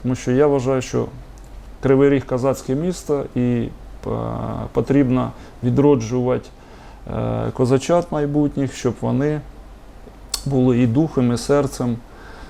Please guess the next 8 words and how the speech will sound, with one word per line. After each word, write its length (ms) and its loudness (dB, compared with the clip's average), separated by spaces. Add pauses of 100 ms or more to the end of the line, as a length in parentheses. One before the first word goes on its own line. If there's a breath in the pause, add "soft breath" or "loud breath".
(380 loud breath)
і, 60 -6 (400)
е, 400 -4 (240)
душою 600 2 (100)
чисті. 420 -4 (1080 loud breath)
І 220 0
саме 320 0
головне, 500 0
щоб 200 -4